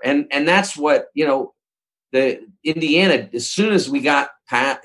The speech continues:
as, as you look, as, as a group of basketball people, as you looked at the schedule, and as soon as the Hoosiers got back past the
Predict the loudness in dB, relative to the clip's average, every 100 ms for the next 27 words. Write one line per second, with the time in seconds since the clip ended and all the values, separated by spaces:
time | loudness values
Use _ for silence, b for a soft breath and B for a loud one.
0 | -8 -6 -6 -2 -2 -2 -4 -2 -4 -4
1 | -2 -2 -2 -6 -2 -4 -4 -8 _ 0
2 | 2 2 -4 -6 -4 0 2 2 0 -6
3 | -6 -8 -10 -10 -8 -6 -6 -4 -6 -8
4 | -12 -12 -8 -2 -2 -2 -6 -8 _ _
5 | _ _ -2 0 0 -2 0 2 0 -2
6 | -4 0 0 0 -2 0 0 -2 -2 0
7 | 0 0 0 0 -2 -6 -20 _ _ _
8 | _ -4 2 2 0 -4 -2 -2 -2 -6